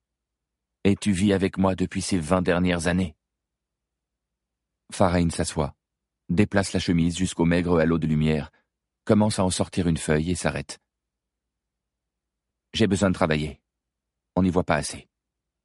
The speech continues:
Je sors sur la terrasse. » Elle attrape son téléphone portable posé sur le bureau. Modèle danois, coque rouge à grande croix blanche. Yann a compris.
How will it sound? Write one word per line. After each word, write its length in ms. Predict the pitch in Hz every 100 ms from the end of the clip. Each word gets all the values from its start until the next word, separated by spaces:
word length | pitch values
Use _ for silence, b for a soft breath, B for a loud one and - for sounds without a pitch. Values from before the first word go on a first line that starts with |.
| _ -
Je 100 | 101
sors 240 | - 98
sur 140 | -
la 80 | 78
terrasse. » 420 | - 76 - - _ _ _ _ _ _ _ _ _ _ _ _ _ _ _ _ -
Elle 140 | 92
attrape 280 | 92 - 101
son 120 | -
téléphone 360 | 87 90 - 85
portable 420 | 92 - 82 85
posé 280 | - 85 82
sur 120 | -
le 100 | 80
bureau. 300 | 71 71 67 _ _ _ _ _ _ _ _ _ -
Modèle 280 | 90 85 87
danois, 420 | 85 82 69 - _ _ _ _ -
coque 200 | 92 78
rouge 340 | - 71 69 -
à 100 | 82
grande 260 | 71 76
croix 180 | 78 78
blanche. 420 | 71 65 - - _ _ _ _ _ _ _ _ _ _ -
Yann 180 | 82 73
a 60 |
compris. 340 | 71 73 -